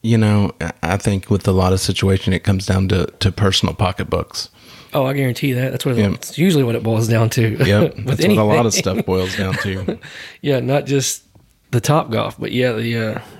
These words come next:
Speaker 2: you, what do they always say? Follow the dollars. With,
Speaker 1: Yep.
Speaker 2: with any decision, it's, it's always about that. But yeah, um, so that's cool, and that might even, I guess you're, you're too far from it, but, uh, they're supposed to be high end.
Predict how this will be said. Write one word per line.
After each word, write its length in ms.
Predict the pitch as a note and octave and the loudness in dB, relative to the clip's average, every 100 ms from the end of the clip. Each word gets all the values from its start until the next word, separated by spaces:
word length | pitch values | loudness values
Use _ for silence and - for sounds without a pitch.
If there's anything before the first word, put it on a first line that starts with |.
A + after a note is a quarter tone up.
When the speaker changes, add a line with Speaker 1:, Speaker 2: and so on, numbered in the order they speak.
| - - _ - | -20 -20 _ -8
Speaker 2:
you, 180 | A#2+ - | -6 -6
what 100 | B2+ B2+ | -2 0
do 60 | |
they 60 | A#2 | 2
always 200 | A#2 A#2 | 0 -2
say? 100 | B2 | -4
Follow 300 | - A#2 A#2 | 0 0 0
the 80 | G#2 | -2
dollars. 480 | A2+ A#2+ G#2 A2 - | -2 -2 -2 -6 -6
With, 200 | A2 G2+ | -6 -4
Speaker 1:
Yep. 80 | |
Speaker 2:
with 220 | B2 A#2 - | -2 -2 0
any 320 | D3+ C3+ A#2+ | 0 2 0
decision, 640 | B2+ A2+ B2 A2+ G#2 G#2+ - | 0 0 0 0 -4 -4 -8
it's, 240 | A2+ - | -12 -10
it's 240 | - G#2 - | -10 -8 -6
always 300 | A2 A2+ A2 | -6 -6 -6
about 240 | - - | -8 -8
that. 220 | B2+ A#2+ - - - - - - - | -8 -10 -12 -20 -18 -16 -16 -18 -8
But 140 | - B2 | -4 0
yeah, 200 | B2 B2 | 2 2
um, 320 | - A#2+ A2 - - - - | 2 2 0 -6 -16 -14 -2
so 120 | D3+ | 2
that's 220 | F3 - | 2 2
cool, 240 | D#3+ E3+ | 4 4
and 280 | E3 C3+ C#3+ - C#3+ | 4 2 0 -2 0
that 140 | E3 | 2
might 180 | F3 D3 | 4 2
even, 440 | D3 C#3+ C3+ C3 A#2+ _ _ - | 2 2 2 0 -4 _ _ -12
I 60 | B2 | -6
guess 220 | B2 A#2+ | -4 -2
you're, 140 | B2+ A2+ - | -2 -4 -6
you're 140 | A#2+ | -8
too 220 | - A#2 | -4 -4
far 260 | - A#2+ A2+ | 0 -2 0
from 260 | B2+ A#2+ | 0 0
it, 120 | A2 A2+ | 0 -2
but, 240 | A2 - | -4 0
uh, 180 | G#2+ G#2+ - - - | -2 -2 -6 -16 -10
they're 100 | - | -4
supposed 320 | - C#3+ C3 - | -2 0 0 0
to 60 | |
be 100 | A#2 | 2
high 260 | A2+ A2+ A2 | 2 2 4
end. 400 | A2 A2 G#2+ | 2 2 -2